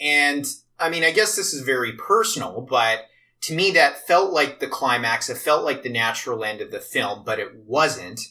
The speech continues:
And mentally, I just kinda didn't really get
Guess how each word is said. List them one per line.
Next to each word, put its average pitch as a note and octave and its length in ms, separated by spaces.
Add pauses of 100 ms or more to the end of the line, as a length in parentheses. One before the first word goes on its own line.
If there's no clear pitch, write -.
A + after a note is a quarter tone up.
(300)
And A#2+ 520
mentally, F#3+ 540
I C#3 80
just - 320
kinda E3 440
didn't D#3+ 420 (140)
really C#3+ 680 (560)
get - 280